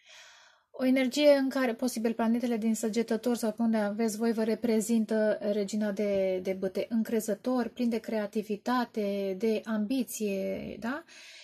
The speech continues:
Și, uh, eremitul, o latură voastră spirituală care, repet, trebuie explorată. Trebuie explorată. Foarte interesant este că și regina de bâte își urmează inima, reprezintă leul și leul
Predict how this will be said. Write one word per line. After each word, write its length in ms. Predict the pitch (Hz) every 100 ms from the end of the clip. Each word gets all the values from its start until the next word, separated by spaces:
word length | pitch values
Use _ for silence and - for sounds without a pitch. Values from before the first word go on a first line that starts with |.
| - -
Și, 400 | - - 262 - -
uh, 340 | 247 240 240 - _ _ _ _
eremitul, 760 | - 285 269 262 262 285 330 294
o 100 | 254
latură 360 | 262 285 285 247
voastră 400 | 233 254 - 240
spirituală 840 | - - 233 226 226 226 254 269 -
care, 460 | - 302 226 285 _ _ _
repet, 500 | - 233 226 277 269
trebuie 480 | - 254 226 262 -
explorată. 840 | 240 - - 233 240 196 - 180 - _ _ _
Trebuie 340 | - 240 240 226 220
explorată. 720 | - - 208 202 170 165 - _ _ _ _ -
Foarte 320 | 320 320 294
interesant 500 | 262 247 240 285 269
este 260 | 285 277
că 140 | 269 262
și 200 | - 247
regina 380 | 220 202 220 214
de 100 | 208
bâte 240 | 277 285
își 180 | 254 214
urmează 600 | 190 190 247 269 196 202
inima, 380 | 247 269 190 175 196 220
reprezintă 580 | 208 202 190 202 196 180
leul 280 | 185 226
și 160 | 269 226
leul 300 | 208 214